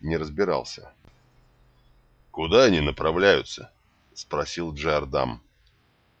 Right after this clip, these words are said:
Родрик поклонился деду. Он заслышал приближающиеся шаги и признал мягкие аильские сапожки.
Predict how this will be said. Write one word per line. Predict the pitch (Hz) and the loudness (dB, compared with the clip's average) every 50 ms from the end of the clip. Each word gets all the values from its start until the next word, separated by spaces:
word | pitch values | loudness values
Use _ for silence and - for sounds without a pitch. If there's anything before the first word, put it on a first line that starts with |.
| _ _ _ - | _ _ _ -8
Родрик | 73 85 113 143 143 165 156 - | -2 0 0 0 0 -2 -6 -6
поклонился | - - 139 - 135 135 123 113 110 110 101 - - 98 | -8 -10 -6 2 4 6 6 8 8 6 4 2 -2 -6
деду. | 92 85 92 92 85 85 87 85 85 - _ _ _ _ _ _ _ _ _ _ - | -4 -2 0 0 0 0 -2 -4 -4 -8 _ _ _ _ _ _ _ _ _ _ -8
Он | - 82 82 | -6 -4 -2
заслышал | 76 85 82 - - 107 98 - - 78 | -2 -2 -2 -2 -4 -6 -6 -4 -6 -6
приближающиеся | - - 80 78 76 82 87 85 82 92 87 82 78 - - - 80 76 69 - - | -8 -8 -8 -6 -4 -4 -2 0 2 2 2 2 0 -2 -4 -4 -4 -6 -8 -8 -8
шаги | - - 80 78 78 80 92 110 117 113 _ _ _ _ _ _ _ _ | -6 -4 -4 -4 -4 -6 -6 -8 -8 -10 _ _ _ _ _ _ _ _
и | - 120 | -14 -8
признал | - - 143 123 107 120 117 104 90 | -4 -2 0 2 6 8 8 8 8
мягкие | 87 90 98 98 90 - - - 82 80 78 | 6 6 6 6 4 2 -2 -4 -2 0 0
аильские | 80 82 80 76 - - 78 76 | 0 -2 -4 -8 -10 -10 -10 -10
сапожки. | 73 - - 87 - - 78 69 65 - - - - - | -6 -4 -4 -6 -4 -6 -8 -10 -10 -12 -14 -18 -20 -20